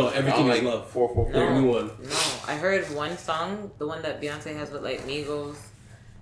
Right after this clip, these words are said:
Speaker 2: Um,
Speaker 3: And, um,
Speaker 2: Ape Shit?
Speaker 3: and I, I think
Speaker 1: Ape
Speaker 3: the
Speaker 1: Shit was their worst track on that album.
Speaker 3: That's the one I
Speaker 2: I don't
Speaker 3: heard.
Speaker 2: mind it still.
Speaker 3: Really?
Speaker 2: Sorry.
Speaker 1: In my opinion, I, I wasn't feeling
Speaker 3: I,
Speaker 1: Ape
Speaker 3: I
Speaker 1: Shit.
Speaker 3: wasn't.
Speaker 2: But
Speaker 3: I
Speaker 2: then
Speaker 3: wasn't.
Speaker 2: again, I don't really fucks with R and B like that.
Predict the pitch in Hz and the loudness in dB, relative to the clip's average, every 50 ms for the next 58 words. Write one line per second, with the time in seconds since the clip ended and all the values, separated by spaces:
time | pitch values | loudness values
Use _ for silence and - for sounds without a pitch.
0 | - 90 90 90 87 - - 135 135 135 135 131 151 151 - - - - - - | -4 -2 0 0 0 0 -2 -2 -4 -6 -8 -10 -10 -12 -14 -16 -18 -20 -20 -20
1 | - - - - - - - - - - 117 127 131 - 131 127 - 156 160 - | -18 -16 -14 -14 -14 -14 -16 -14 -10 -8 -2 2 2 2 2 2 0 0 0 0
2 | - - - - 139 147 147 143 - - - - - - - - - 151 190 233 | 0 -4 -6 -6 -6 -6 -6 -8 -8 -10 -10 -10 -8 -10 -8 4 10 10 10 10
3 | - - - - 269 214 208 208 190 151 147 175 160 151 135 127 135 147 147 147 | 10 8 6 6 6 8 10 8 8 8 10 10 10 10 10 8 8 8 8 8
4 | 143 - - - 156 135 127 - 123 123 120 117 113 110 107 110 110 - - 160 | 8 4 2 2 2 2 2 0 -4 -4 -4 -4 -4 -4 -6 -8 -6 -4 -4 -4
5 | 160 - 175 165 170 160 156 156 156 156 151 135 127 - - - - 101 104 90 | -4 -4 -4 -4 -4 -4 -4 -4 -2 0 0 0 0 0 0 0 0 0 0 -2
6 | 85 - - - - 95 98 95 139 180 220 247 294 370 403 - - - - - | -4 -8 -12 -14 -8 -6 -4 0 0 2 4 4 2 2 0 -4 -8 -8 -2 2
7 | 113 104 151 156 165 160 160 147 151 135 120 - - 123 110 104 107 - 113 123 | 4 6 8 8 8 8 8 8 6 4 2 0 -4 -6 -6 -6 -6 -4 -2 0
8 | 135 139 139 - - - - - 139 156 170 175 190 190 185 185 180 175 - 185 | 0 0 -2 -6 -8 -4 2 4 6 6 6 8 8 8 8 8 4 4 6 6
9 | 185 165 165 160 156 151 165 190 202 196 - 247 247 247 254 233 202 151 - - | 6 8 8 6 6 6 6 6 6 6 6 4 4 2 -2 -4 -4 -6 -8 -10
10 | - - - - - 98 104 98 - 107 107 107 - 151 - - 101 101 95 95 | -12 -14 -16 -14 -12 -12 -12 -12 -12 -2 2 2 2 2 2 0 0 0 0 0
11 | 90 90 87 87 87 87 90 87 - - - - - - - - - 82 - 160 | -2 -2 -2 -4 -4 -6 -8 -10 -10 -12 -12 -12 -14 -14 -12 -14 -14 -12 -12 -12
12 | 156 156 160 160 156 156 160 - - - - - | -14 -12 -12 -12 -12 -12 -14 -16 -16 -18 -18 -18